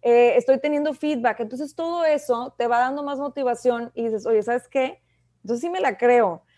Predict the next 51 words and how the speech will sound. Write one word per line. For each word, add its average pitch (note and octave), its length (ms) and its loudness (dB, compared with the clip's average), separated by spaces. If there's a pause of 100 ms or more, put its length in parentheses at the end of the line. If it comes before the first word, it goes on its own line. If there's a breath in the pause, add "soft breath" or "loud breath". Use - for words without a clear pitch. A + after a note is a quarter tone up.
(200)
A A3+ 80 -4
mí C4+ 100 4
me F#4 100 2
pasó D#4+ 240 4
así C4 500 0
y A3+ 80 0
lo B3+ 140 6
comparto B3 380 2
aquí D#4+ 180 -2
abiertamente. C#4 640 0
O - 20 0
sea, G#3 120 -2
yo G#3+ 120 0
cuando E4 240 -2
empecé B3+ 320 -2
con C#4+ 160 -4
el D4+ 120 -4
podcast, B3 600 0 (380)
la G3+ 120 0
verdad G#3+ 160 0
es A3 100 -8
que C#4+ 80 -2
no D4 100 -2
sabía D4+ 280 -2
qué D4 180 2
iba. C4 400 0 (160)
Dije, - 200 -14
"Híjole, A#3+ 340 -4
pues - 140 -14
a F#3+ 80 -2
ver G3+ 140 -4
cómo C4+ 160 -8
me C#4+ 200 -4
va, A3+ 420 -2 (500)
a G#3+ 120 -6
ver A3+ 140 0
qué D#4 100 0
va D4+ 140 0
saliendo", B3+ 680 2
y B3 100 -4
se A#3 120 -2
fueron A#3+ 180 -2
mejorando B3+ 360 0
algunas C4 340 -2
cosas A#3 380 -2
y G#3 80 -8
quitando A#3+ 420 -2
unas A#3+ 340 -2
y B3 60 -2
poniendo A3 480 -2
otras, A#3+ 440 -2